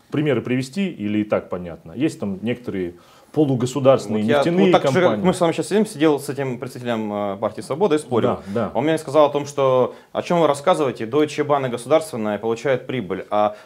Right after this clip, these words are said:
Speaker 2: железные дороги Великобритании частные, и они убыточны.
Speaker 1: Ну, это
Speaker 2: Нашел пример. <laughs>
Speaker 1: Да, и, и, и, наверное, таких примеров достаточно много. Знаете, если посмотреть на
Speaker 2: Десяток.
Speaker 1: мировую статистику,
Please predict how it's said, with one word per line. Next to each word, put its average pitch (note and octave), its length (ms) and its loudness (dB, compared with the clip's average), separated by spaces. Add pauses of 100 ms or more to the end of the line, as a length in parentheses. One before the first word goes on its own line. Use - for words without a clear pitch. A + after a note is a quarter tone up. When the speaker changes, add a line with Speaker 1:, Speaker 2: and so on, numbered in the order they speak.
(100)
Speaker 2:
железные C3 280 -6
дороги C#3 340 0
Великобритании C3 600 -2
частные, A#2 500 -2
и G#2+ 40 -2
они B2+ 140 -4
убыточны. A2+ 460 -8 (1200)
Speaker 1:
Ну, E3 320 -2
это F3+ 280 6
Speaker 2:
Нашел A#3+ 260 6
пример. D3+ 460 4
<laughs> A2+ 120 6
Speaker 1:
Да, C3 360 8
и, B2 60 -2
и, C#3+ 280 -4
и, D3+ 40 -4
наверное, F3+ 380 6
таких D3+ 340 0
примеров D3+ 420 2
достаточно C#3+ 480 0
много. A#2 320 -2
Знаете, E3 280 -2
если B2+ 160 -4
посмотреть C#3 560 -2
на B2+ 320 0
Speaker 2:
Десяток. B2+ 500 0
Speaker 1:
мировую E3 460 6
статистику, E3 800 -2